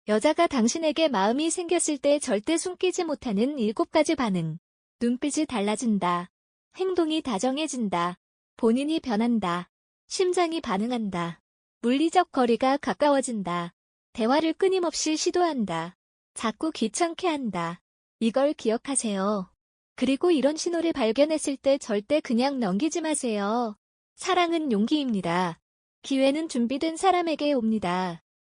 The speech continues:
그런데 여기서 중요한 문제 하나. 여자들이 이렇게 신호를 보내는데도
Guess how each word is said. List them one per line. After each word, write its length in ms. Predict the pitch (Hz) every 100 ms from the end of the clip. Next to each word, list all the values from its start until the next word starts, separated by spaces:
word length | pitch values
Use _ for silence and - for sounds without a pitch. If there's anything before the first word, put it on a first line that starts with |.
| _
그런데 420 | - 233 277 339 294
여기서 440 | 220 311 302 311
중요한 500 | - 220 269 302 294
문제 280 | 220 214 285
하나. 520 | 285 240 196 214 202 _ _ _ _ 220
여자들이 580 | 214 320 339 330 320 226
이렇게 340 | 220 - 330
신호를 420 | 349 330 320 349
보내는데도 840 | 277 247 240 254 226 190 208 262